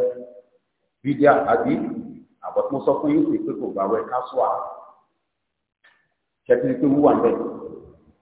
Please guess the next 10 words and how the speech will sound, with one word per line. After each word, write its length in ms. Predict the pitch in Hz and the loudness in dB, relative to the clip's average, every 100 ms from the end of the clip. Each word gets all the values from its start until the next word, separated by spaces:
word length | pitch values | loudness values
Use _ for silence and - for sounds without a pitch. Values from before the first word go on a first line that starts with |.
| _ _ _ - _ | _ _ _ -20 _
Kò 120 | - | -10
ṣe 200 | 117 151 | -2 4
é. 100 | 151 - - - - - - - _ _ _ _ _ _ _ | 6 6 4 -2 -6 -10 -12 -20 _ _ _ _ _ _ _
Bó 40 | 160 | 0
tiẹ̀ 220 | 165 170 | 4 4
jẹ́ 120 | 143 - | 4 2
kó 120 | 165 | 2
sọ, 220 | 160 151 160 - - - - - _ _ _ _ _ 78 | 4 6 6 4 -4 -10 -16 -20 _ _ _ _ _ -16
àhà. 300 | 76 - 85 - - _ _ _ _ _ _ _ _ _ _ - | -12 -6 -6 -8 -16 _ _ _ _ _ _ _ _ _ _ 2
Àbí 260 | 139 175 | 4 4